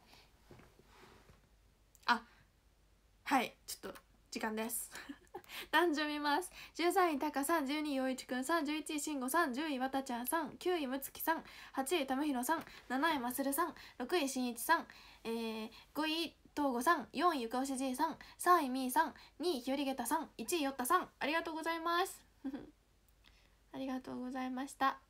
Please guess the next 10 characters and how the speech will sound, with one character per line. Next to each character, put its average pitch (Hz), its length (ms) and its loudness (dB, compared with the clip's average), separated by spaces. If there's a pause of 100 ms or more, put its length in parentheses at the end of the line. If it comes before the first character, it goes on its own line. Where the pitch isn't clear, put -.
(1000)
ま 233 340 -4 (520)
あ、 285 60 2
あ 294 40 -6
と 262 100 -4
は 233 60 2
相 240 180 -2
変 254 120 -4
わ 240 80 -2
ら 240 160 -4
ず、 233 240 -6